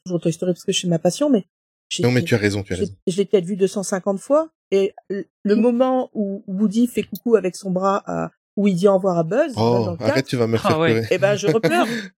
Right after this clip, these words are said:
Speaker 1: Tu vois ce que je veux dire ? Parce que le, il,
Speaker 4: Ouais.
Speaker 1: il y a pas trop, et c'est pas, c'est pas, c'est pas caricatural. Là, franchement,
Speaker 2: Mm.
Speaker 1: euh,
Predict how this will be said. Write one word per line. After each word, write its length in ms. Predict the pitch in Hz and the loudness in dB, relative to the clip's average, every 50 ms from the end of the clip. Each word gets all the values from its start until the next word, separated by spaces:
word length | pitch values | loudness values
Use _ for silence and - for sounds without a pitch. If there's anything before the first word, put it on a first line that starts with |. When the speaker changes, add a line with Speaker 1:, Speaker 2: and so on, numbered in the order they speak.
| _ - | _ -16
Speaker 1:
Tu 100 | - 220 | -8 0
vois 120 | 220 320 381 | 0 0 0
ce 60 | - | 0
que 80 | - | -6
je 60 | 226 - | -4 -2
veux 80 | 226 | -2
dire ? 180 | 180 196 190 180 185 - - 262 - _ - | 0 2 0 0 0 -4 -8 -8 -8 _ 0
Parce 180 | - 208 - - | 0 0 0 2
que 80 | 262 | 2
le, 200 | 240 220 226 - - | 4 4 2 0 0
il, 80 | - 165 | -4 -4
Speaker 4:
Ouais. 220 | 170 165 226 226 - | -2 -2 -2 -2 0
Speaker 1:
il 60 | 226 | -2
y 40 | 226 | -2
a 40 | 214 | -2
pas 180 | _ - 262 247 | _ 0 0 0
trop, 440 | - - - - 262 302 349 370 | -2 -6 -6 0 2 2 2 2
et 60 | 302 214 | 2 0
c'est 200 | - - 214 - | -2 -4 -10 -6
pas, 140 | - - 240 | -2 -2 -2
c'est 460 | 233 - - - - - - 226 - | -2 -4 -10 -12 -12 -4 -4 -4 -2
pas, 480 | - 247 262 269 269 262 254 254 247 247 | -2 -2 -2 0 0 -2 -2 -2 -4 -6
c'est 240 | - - - - 208 | -8 -8 -12 -12 -6
pas 100 | - 247 240 | -6 -6 -4
caricatural. 840 | - 226 202 185 - 214 185 - 226 214 254 330 359 277 185 - _ _ _ _ _ _ _ _ _ - | -4 -4 -4 0 -2 -2 0 2 2 4 6 4 4 4 0 -6 _ _ _ _ _ _ _ _ _ -4
Là, 300 | - 175 214 247 285 277 | 0 2 4 4 4 2
franchement, 600 | - - - 180 165 175 165 214 - - 214 233 | 0 -2 -8 -4 -2 0 2 4 4 4 4 2
Speaker 2:
Mm. 40 | 214 190 | 0 -2
Speaker 1:
euh, 340 | 185 180 175 175 170 170 | -4 -6 -6 -6 -8 -10